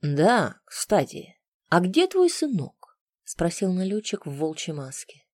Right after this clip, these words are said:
«Он далеко», ответила Норма, не зная, кого тот имел в виду, Грэма или Томми. «Черт, вечер сегодня определенно не задался.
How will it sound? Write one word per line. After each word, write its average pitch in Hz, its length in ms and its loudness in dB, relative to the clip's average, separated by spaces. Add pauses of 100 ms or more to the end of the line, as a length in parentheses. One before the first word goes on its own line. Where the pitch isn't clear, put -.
(280)
«Он 139 220 -4
далеко», 151 520 -4 (340)
ответила 202 540 2
Норма, 202 360 4
не 196 180 2
зная, 185 520 -2
кого 185 380 -2
тот - 240 -8
имел 143 300 -8
в - 20 -18
виду, 139 280 -6
Грэма 165 520 -6
или 151 180 -10
Томми. 143 560 -10 (500)
«Черт, 139 760 -2 (280)
вечер 175 520 2
сегодня 180 720 0
определенно 170 680 2
не 139 160 -2
задался. 170 760 0